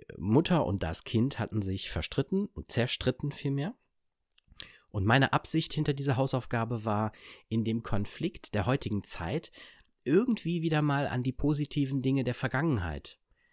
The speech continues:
der Kindheit anzuknüpfen, sie in Erinnerung zu rufen. Zugang zu diesen Erinnerungen hatte ich bereits erwecken können, <laughs> aufgrund der Aufstellung.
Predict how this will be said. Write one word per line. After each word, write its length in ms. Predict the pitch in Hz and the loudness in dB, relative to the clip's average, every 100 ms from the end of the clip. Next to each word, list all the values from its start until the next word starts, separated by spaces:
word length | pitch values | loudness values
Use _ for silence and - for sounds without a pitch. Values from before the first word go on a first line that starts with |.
| _ | _
der 100 | 107 | -2
Kindheit 800 | - - 160 - 95 76 - - _ _ - - | 2 0 0 -4 -4 -4 -6 -14 _ _ -20 -8
anzuknüpfen, 800 | 95 - - - 78 - - - - _ - _ | -6 -6 -8 -8 -8 -8 -12 -12 -16 _ -20 _
sie 200 | - 95 | -4 0
in 160 | 92 101 | 0 0
Erinnerung 480 | 82 120 82 78 | 2 2 2 -2
zu 160 | - - | -6 -8
rufen. 340 | 73 71 - - _ _ _ _ _ _ _ _ - - _ _ _ 90 | -8 -8 -12 -20 _ _ _ _ _ _ _ _ -20 -20 _ _ _ -4
Zugang 420 | 101 226 247 202 180 | 2 4 6 4 2
zu 140 | - | 0
diesen 240 | 151 151 | 0 0
Erinnerungen 520 | 135 95 151 131 127 151 | 0 0 0 0 0 -2
hatte 160 | - | -4
ich 180 | - - - | -6 -8 -8
bereits 560 | 98 87 104 - - | -6 -4 -4 -4 -6
erwecken 480 | - 85 90 - 165 | -6 -6 -8 -6 -8
können, 340 | - 165 214 - - - - | -4 -2 -2 -4 -8 -8 -10
<laughs> 340 | - - - | -18 -20 -12
aufgrund 420 | - 90 - 95 87 | -8 -8 -4 -2 -2
der 140 | - | -4
Aufstellung. 560 | 101 - - 120 139 | -4 -4 -4 -4 -6